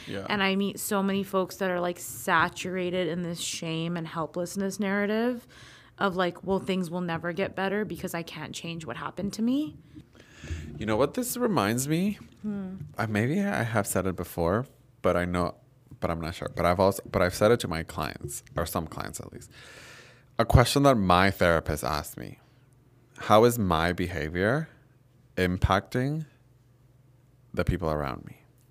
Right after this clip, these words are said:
Speaker 2: Mm-hmm.
Speaker 1: How is my behavior or my way of being impacting the people around me?"
Speaker 2: Mm-hmm.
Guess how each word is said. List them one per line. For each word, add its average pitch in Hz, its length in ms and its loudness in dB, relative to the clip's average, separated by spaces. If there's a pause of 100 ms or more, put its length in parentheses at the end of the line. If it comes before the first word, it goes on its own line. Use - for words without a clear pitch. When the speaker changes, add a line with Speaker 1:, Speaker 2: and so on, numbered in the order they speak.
(260)
Speaker 2:
Mm-hmm. 180 560 -10 (140)
Speaker 1:
How 101 300 4
is 110 200 2
my 87 300 2
behavior 90 680 0 (120)
or 101 400 8 (100)
my 85 300 0
way 80 280 0
of 78 240 -6
being 90 440 -4 (480)
impacting 87 580 2
the 90 60 2
people 80 320 -4
around 64 360 -6
me?" 57 200 -12 (160)
Speaker 2:
Mm-hmm. 170 340 -12